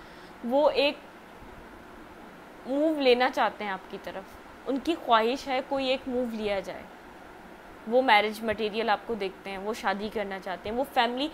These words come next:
person आपको देखते हैं, वो victory चाहते हैं इस relationship में।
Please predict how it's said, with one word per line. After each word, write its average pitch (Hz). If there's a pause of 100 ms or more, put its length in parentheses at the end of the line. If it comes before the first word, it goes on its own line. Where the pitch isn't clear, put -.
(280)
person 277
आपको 226
देखते 196
हैं, 247
वो 277
victory 233
चाहते 208
हैं 208
इस -
relationship 196
में। 202